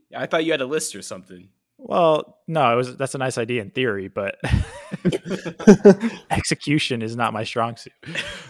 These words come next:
Speaker 2: Um,
Speaker 1: <laughs>
Speaker 2: I feel like there was one other. Either way, here we go.
Speaker 1: Yeah.
Speaker 2: I'll just get into this one.
Speaker 1: Okay.
Speaker 2: It, this, it turns out there's this, like,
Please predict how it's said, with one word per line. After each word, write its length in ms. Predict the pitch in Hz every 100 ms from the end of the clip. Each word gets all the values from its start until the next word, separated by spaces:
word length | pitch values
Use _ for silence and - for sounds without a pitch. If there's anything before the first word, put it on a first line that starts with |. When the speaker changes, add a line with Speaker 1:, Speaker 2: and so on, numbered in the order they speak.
| -
Speaker 2:
Um, 520 | 123 120 - 123 104 170
Speaker 1:
<laughs> 920 | - - _ _ _ _ _ _ -
Speaker 2:
I 80 | -
feel 160 | - 185
like 120 | 165
there 80 | 160
was 120 | 135
one 140 | 123
other. 180 | 104 92 - -
Either 220 | 202 165
way, 260 | 120 98 98
here 200 | 127 156
we 120 | 135
go. 160 | 104 95
Speaker 1:
Yeah. 60 |
Speaker 2:
I'll 120 | 113 135
just 140 | 127
get 120 | 120
into 180 | 104 101
this 220 | 90 -
one. 260 | 95 95 101
Speaker 1:
Okay. 180 | 113 - 82
Speaker 2:
It, 100 | - _ - - _
this, 300 | 143 147 - - -
it 120 | 131
turns 220 | 175 175
out 260 | 143 127 123
there's 360 | 123 117 107
this, 260 | 127 110 -
like, 320 | 107 101 -